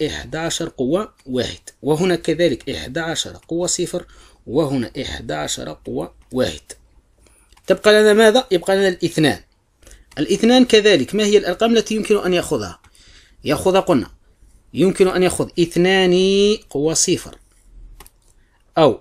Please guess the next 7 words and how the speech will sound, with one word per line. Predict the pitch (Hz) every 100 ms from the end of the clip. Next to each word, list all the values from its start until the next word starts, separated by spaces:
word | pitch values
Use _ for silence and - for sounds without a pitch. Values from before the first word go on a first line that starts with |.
| _
اثنان | 135 - 143 139 107 87
قوة | - 95
واحد، | 120 170 170 202 - _ _ _ _ _ _ _ -
أو | 147 113 -
اثنان | 143 - 156 160 107
قوة | - 127 104 - _ _ - - - - - - _ 123
اثنان، | - 107 127 165 214